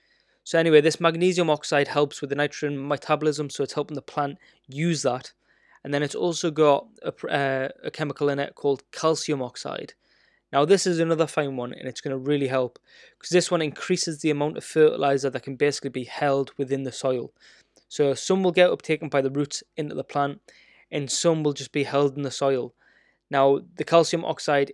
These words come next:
aids that process, what's called the cation exchange capacity. Okay, it's just a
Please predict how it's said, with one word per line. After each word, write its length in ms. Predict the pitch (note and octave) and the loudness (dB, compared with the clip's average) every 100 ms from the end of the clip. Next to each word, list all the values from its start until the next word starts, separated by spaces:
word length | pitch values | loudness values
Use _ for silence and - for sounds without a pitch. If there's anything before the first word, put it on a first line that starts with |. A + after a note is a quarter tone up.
| _ | _
aids 260 | F#3+ F#3+ E3+ | 0 0 0
that 200 | E3 - | -4 -2
process, 640 | C#3+ B2+ - C3+ C#3 - _ _ _ | -2 -2 -4 -6 -6 -14 _ _ _
what's 180 | C#3+ - | -4 -4
called 420 | - D3 C#3+ C3 | 0 4 4 4
the 380 | C#3+ C3 C3 - _ _ | 4 4 4 0 _ _
cation 380 | - E3+ - C#3+ | 0 0 0 -6
exchange 520 | C3+ - D3 C#3+ - | -8 -6 -4 -6 -8
capacity. 600 | - B2 D3 - - C#3+ _ _ | -16 -6 -4 -4 -10 -12 _ _
Okay, 220 | - - C#3 | -12 -4 -4
it's 100 | - | -4
just 140 | |
a 60 | - | -10